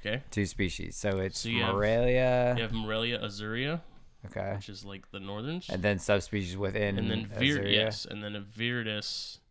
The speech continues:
Speaker 1: is the southern localities.
Speaker 2: So
Speaker 1: Let me pull it up, actually. Well, I don't, yeah. Let me make sure we
Speaker 2: So
Speaker 1: got that
Speaker 2: two
Speaker 1: right.
Speaker 2: different species and then subspecies
Speaker 1: <clears throat>
Speaker 2: within each?
Speaker 1: Within, I think, just the northerns, but I could be wrong. Let me look.
Speaker 2: So the northerns are the viridis and the southerns are
Speaker 1: No,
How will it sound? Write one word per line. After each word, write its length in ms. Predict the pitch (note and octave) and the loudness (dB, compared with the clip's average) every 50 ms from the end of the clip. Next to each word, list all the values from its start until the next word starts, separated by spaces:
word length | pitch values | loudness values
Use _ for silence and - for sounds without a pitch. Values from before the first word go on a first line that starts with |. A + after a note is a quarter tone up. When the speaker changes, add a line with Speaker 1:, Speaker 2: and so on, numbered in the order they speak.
| _ _ _ _ _ _ _ _ _ - _ _ _ _ _ _ _ _ _ _ _ - | _ _ _ _ _ _ _ _ _ -20 _ _ _ _ _ _ _ _ _ _ _ -8
Speaker 1:
is 220 | - G#2+ G2 F#2+ F#2+ | -8 -8 -8 -8 -12
the 120 | A2 G2+ - - _ - - | -14 -16 -16 -20 _ -8 -6
southern 380 | - - G2+ G2 F#2 E2 D2+ - - - - - - - - - - | -4 -4 -2 -4 -4 -6 -8 -12 -14 -16 -16 -18 -18 -18 -20 -18 -12
localities. 760 | - - F2 - - - - - - - - - - - - - - - - - - - - - - - - - - - | -10 -10 -10 -8 -8 -8 -8 -8 -10 -14 -14 -14 -14 -14 -16 -18 -18 -20 -20 -20 -20 -20 -20 -20 -20 -20 -20 -20 -18 -14
Speaker 2:
So 240 | - - - F2 | -8 -4 -2 0
Speaker 1:
Let 100 | E2+ D3+ | 2 2
me 80 | G#3+ A#3 | 2 0
pull 220 | - - C3 F#2 | -2 -4 -8 -8
it 60 | - C2+ | -8 -12
up, 120 | - - | -14 -14
actually. 280 | - - - - - - - - - - - - | -16 -16 -16 -16 -16 -16 -18 -18 -18 -18 -16 -12
Well, 100 | A#2 A#2+ | -12 -10
I 100 | F2 A#2 B2 | -8 -8 -10
don't, 100 | - - - - - - - - | -10 -12 -16 -20 -20 -20 -20 -18
yeah. 120 | - - - - - C3 - - - - - - - | -18 -16 -14 -14 -14 -14 -16 -18 -20 -20 -20 -18 -18
Let 1000 | - - - - - - - - - - - - - - - - - - - | -18 -18 -18 -20 -20 -20 -18 -18 -16 -16 -16 -16 -16 -16 -14 -14 -12 -8 -4
me 80 | B2+ C3+ | -2 0
make 160 | C3+ B2 A#2 | 0 0 0
sure 140 | - - F#2 | -2 -4 -4
we 60 | F#2 | 0
Speaker 2:
So 120 | G2 A2 G2+ | 2 2 2
Speaker 1:
got 120 | G2 G#2 - | 2 2 2
that 0 | |
Speaker 2:
two 100 | - B2 | 4 4
Speaker 1:
right. 80 | B2+ A#2+ | 6 6
Speaker 2:
different 400 | C3+ B2+ B2 - B2+ A#2+ A#2+ A2 | 6 4 4 4 2 2 2 0
species 760 | - - A#2+ A2+ G#2+ G#2+ - - G#2+ G#2 G2 G2 G2 - - | 0 2 4 4 4 4 2 0 0 0 0 -2 -2 -2 -2
and 120 | G2+ G2 | 0 4
then 220 | G2+ G2 G2 F#2+ F#2 | 4 4 4 4 4
subspecies 720 | - G#2 G#2 G2+ F#2 - - G#2 F#2 F2 - F2 F#2 F#2+ - | 4 4 4 4 4 0 -2 -2 -2 0 0 0 0 2 2
Speaker 1:
<clears throat> 20 | |
Speaker 2:
within 340 | G2+ F#2 - G#2+ F#2+ F#2 G2+ | 2 2 2 2 0 0 2
each? 380 | G2+ G#2 G#2+ - - - - - | 2 0 0 0 -2 -4 -8 -6
Speaker 1:
Within, 520 | B2+ A#2+ A2+ - - C3 B2 A#2+ B2 B2 B2 | -4 -4 -4 -2 0 2 2 2 2 2 0
I 80 | A2+ | -2
think, 320 | A#2+ - - C#3 C3 - B2 | -2 -2 -2 -2 -2 -2 -4
just 340 | A#2 A#2 A#2+ A#2 A#2 - - | -4 -2 -2 -2 -2 -4 -8
the 80 | - G2+ | -8 -6
northerns, 640 | G#2 G#2+ G#2 G2 F#2+ E2+ D2 C2 B1+ C2 C2 - | -4 -4 -4 -4 -4 -6 -8 -10 -10 -12 -14 -14
but 120 | - - C#2+ | -12 -10 -10
I 60 | F2 | -10
could 240 | - - - F2 E2 | -12 -12 -12 -12 -10
be 100 | D#2 D2 | -10 -10
wrong. 280 | C2+ C#2+ C#2 A#1 G1+ G1+ | -10 -10 -10 -12 -12 -10
Let 100 | A#1+ E2+ | -10 -8
me 80 | E2 C2 | -8 -6
look. 80 | A1 | -2
Speaker 2:
So 160 | - A#2+ G#2 F#2+ | 0 0 0 -2
the 120 | - G#2 | -2 -4
northerns 680 | F#2+ G2 G#2+ G#2+ G#2+ G#2+ G#2+ G#2 G#2 G#2 G#2+ G2+ F#2+ G#2 | 0 2 2 4 4 4 4 2 0 0 -2 -2 -2 0
are 220 | G#2 G2 G2 F#2+ | 0 2 2 0
the 340 | F#2 F#2+ F#2+ F#2+ F#2 F#2 F2+ | 0 0 0 2 2 0 -2
viridis 600 | - G2 F#2 F2+ F#2 F2+ F2+ F#2 F#2 - - - | -2 -2 0 0 0 0 0 -2 -2 -4 -4 -4
and 280 | F2 E2+ E2+ E2+ E2+ | -2 -2 -2 -4 -4
the 80 | E2+ E2+ | -6 -4
southerns 760 | - - - F#2+ F#2 F#2 F#2+ F#2 F#2+ F#2+ F#2+ F#2 F#2 F2+ F#2 - | -4 -2 2 2 2 4 4 2 0 0 -2 -2 -4 -6 -8 -8
are 760 | - F#2 F2+ F2+ F2+ F2 F2+ F2 F2+ F2+ F#2 F#2 F2+ F2+ F2+ | -4 0 2 2 2 2 2 2 0 -2 -2 -2 -2 -2 0
Speaker 1:
No, 320 | A2 G2+ F2+ D2 D2 C#2+ | 0 -2 -2 -4 -8 -10